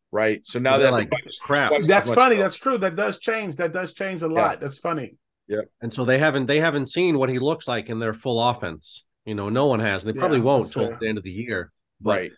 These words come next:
Speaker 2: there'll be a whole bunch of things they can do with him that'll confuse folks for a while.
Speaker 1: Yep.
Speaker 3: Yeah, makes sense. All right, uh,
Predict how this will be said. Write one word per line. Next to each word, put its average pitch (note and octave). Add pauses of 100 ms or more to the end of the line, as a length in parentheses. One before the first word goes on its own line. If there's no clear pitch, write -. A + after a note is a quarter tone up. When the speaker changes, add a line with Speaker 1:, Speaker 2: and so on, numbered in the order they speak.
(280)
Speaker 2:
there'll B2+
be C3
a A#2
whole C#3
bunch C3
of B2
things A#2
they A2
can A2
do A2 (600)
with A2+
him A2 (240)
that'll G#2+
confuse A2+
folks G2
for F#2+
a F#2+
while. F#2 (260)
Speaker 1:
Yep. A#2 (260)
Speaker 3:
Yeah, A#2
makes C#3
sense. - (2000)
All F#3+
right, E3 (100)
uh, F3